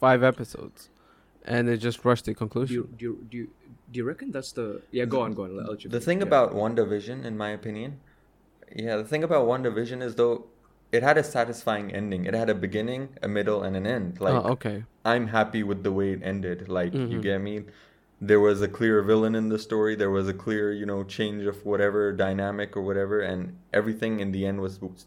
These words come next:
Speaker 3: was the way it was supposed to be. Whereas with Loki, for example,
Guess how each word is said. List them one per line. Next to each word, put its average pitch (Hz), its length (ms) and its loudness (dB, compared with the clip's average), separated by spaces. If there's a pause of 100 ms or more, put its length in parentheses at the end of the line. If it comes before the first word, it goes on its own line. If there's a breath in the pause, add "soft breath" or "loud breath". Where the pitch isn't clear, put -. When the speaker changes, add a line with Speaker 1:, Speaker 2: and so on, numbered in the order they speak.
(600 soft breath)
Speaker 3:
was 101 180 4
the 95 80 4
way 101 180 6
it 92 60 -2
was 95 140 -2
supposed - 380 -2
to 101 100 -4
be. 101 300 -6
Whereas 87 560 -2
with 90 140 -6
Loki, 98 420 2
for 87 220 -4
example, 87 600 -6